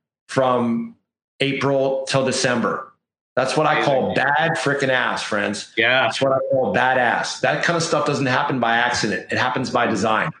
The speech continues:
Speaker 1: Welcome to Planet Prosper. That's how we roll.
Speaker 2: Right.
Speaker 1: Right?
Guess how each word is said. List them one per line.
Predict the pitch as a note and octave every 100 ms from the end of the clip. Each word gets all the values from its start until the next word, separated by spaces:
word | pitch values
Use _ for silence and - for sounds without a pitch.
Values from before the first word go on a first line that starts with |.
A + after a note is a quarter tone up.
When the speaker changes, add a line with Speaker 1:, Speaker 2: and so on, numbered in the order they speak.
| -
Speaker 1:
Welcome | B2 D3 E3+ E3
to | D#3
Planet | - C3+ C3 C3
Prosper. | C3 A2+ - - - _
That's | - A#2
how | A#2 A2+
we | A2+
roll. | G#2+ A#2+
Speaker 2:
Right. | A2+ - - _ _ _ _ _ _
Speaker 1:
Right? | A#2 A2+ C3+ - -